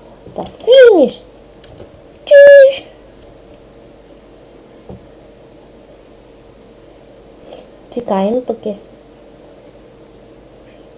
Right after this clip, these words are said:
cem dólares, mil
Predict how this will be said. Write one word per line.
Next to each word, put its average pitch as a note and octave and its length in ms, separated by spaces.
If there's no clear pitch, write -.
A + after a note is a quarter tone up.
cem - 180
dólares, F#3 520
mil D4 280